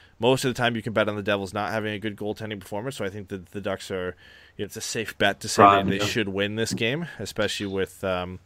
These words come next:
Speaker 1: you know, the, their improved play as of late. So at least
Speaker 2: Yep.
Speaker 1: two points, potentially
Speaker 2: Yeah.
Speaker 1: four. I think, I think they have the
Speaker 2: They're
Speaker 1: potential to get
Speaker 2: likely
Speaker 1: four
Speaker 2: to,
Speaker 1: from this.
Speaker 2: yeah, I,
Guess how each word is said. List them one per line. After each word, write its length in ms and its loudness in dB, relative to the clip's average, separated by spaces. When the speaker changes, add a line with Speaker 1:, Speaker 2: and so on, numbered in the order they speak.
Speaker 1:
you 80 -8
know, 100 -4
the, 220 -6
their 160 -2
improved 420 -6
play 240 0
as 200 -2
of 120 -12
late. 240 -2
So 320 -2
at 160 0
least 500 4
Speaker 2:
Yep. 100 -14
Speaker 1:
two 180 4
points, 520 -4
potentially 580 2
Speaker 2:
Yeah. 60 -4
Speaker 1:
four. 360 -2
I 100 -2
think, 220 -4
I 100 4
think 160 -4
they 140 4
have 160 2
the 80 -6
Speaker 2:
They're 160 -2
Speaker 1:
potential 140 6
to 60 8
get 80 12
Speaker 2:
likely 320 12
Speaker 1:
four 100 4
Speaker 2:
to, 40 -6
Speaker 1:
from 100 -4
this. 80 8
Speaker 2:
yeah, 220 4
I, 240 8